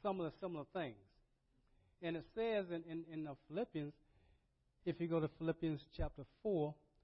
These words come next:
verse twenty-three, number five is, is there. See, in, in,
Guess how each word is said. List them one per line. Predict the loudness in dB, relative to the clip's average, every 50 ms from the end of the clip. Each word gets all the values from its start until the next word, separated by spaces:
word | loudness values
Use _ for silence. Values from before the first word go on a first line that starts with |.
| _ _ _ _ _ _ _ _ _ _ _ _ _ _ _ _ _ _ _ _ _ -10 -4
verse | -2 -2 -2 -2 -4 -6
twenty-three, | -4 -4 -4 -4 -6 -6 -6 -6 -4 -2 -2 -4 -6 -8 _ _ _ _ _ _ _ _ _ _ _ _ _ _ _ _ _ _ _ _ _ _ _ _ _ _ 0
number | 2 2 2 2 0 0
five | 2 4 4 6 6 6 6 6 4 2 0
is, | -2 -4 -4 -6 -8 -10 _ -12
is | -10 -10 -8 -6 -6 -6 -2 0
there. | 2 2 2 0 -2 -6 -14 _ _ _ _ _ _ _ -20 -20 -20 _ -6 0
See, | 2 2
in, | 4 2 0 -2 -4 -6 -6 -6 -6
in, | -8 -8 -6 -6 -8 -6